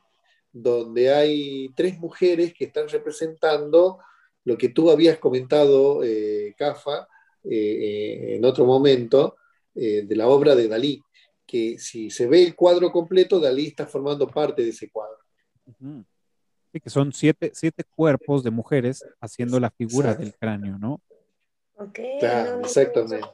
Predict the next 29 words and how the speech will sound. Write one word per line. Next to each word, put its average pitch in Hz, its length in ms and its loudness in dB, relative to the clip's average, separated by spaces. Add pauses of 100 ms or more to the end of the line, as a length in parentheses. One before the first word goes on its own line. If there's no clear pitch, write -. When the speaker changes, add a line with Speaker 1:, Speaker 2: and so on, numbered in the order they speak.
(100)
Speaker 3:
no 240 140 -4
lo 240 60 -4
he 254 40 -4
observado 240 520 -4
con 208 120 -4
detenimiento, 190 600 -4
lo 190 120 -4
voy 190 180 -4
a 202 60 -4
hacer. 202 280 -8 (300)
Speaker 2:
Sí, 151 380 -4
y, 147 300 2 (200)
y 143 100 -4
pues 131 180 -4
bueno, 135 260 2
esto 147 360 -2
fue 143 180 0
fotografiado 139 840 -2
por 120 460 -6 (260)
Phillips 127 420 -4 (300)
Hal-, 131 220 -4 (200)
Hals-, 131 260 0 (220)
Halsman. 139 500 -6 (720)
Phillips 139 320 -8
Ho-, 143 220 -2
Halsman, 147 440 0
perdón, 143 380 -4 (380)
fue 127 120 0
fotografiado 131 800 0